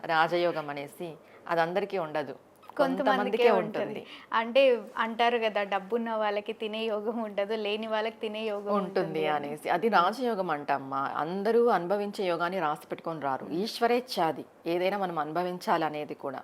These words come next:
Speaker 1: అవునా కదా?
Speaker 2: కానమ్మా, ఆ, డబ్బున్న వాళ్ళేమో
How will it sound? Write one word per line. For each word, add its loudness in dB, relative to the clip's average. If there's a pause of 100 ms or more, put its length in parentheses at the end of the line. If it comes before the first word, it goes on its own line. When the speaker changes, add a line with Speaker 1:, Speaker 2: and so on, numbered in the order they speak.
(560)
Speaker 1:
అవునా -4
కదా? -4
Speaker 2:
కానమ్మా, 0 (100)
ఆ, 0
డబ్బున్న 0
వాళ్ళేమో 0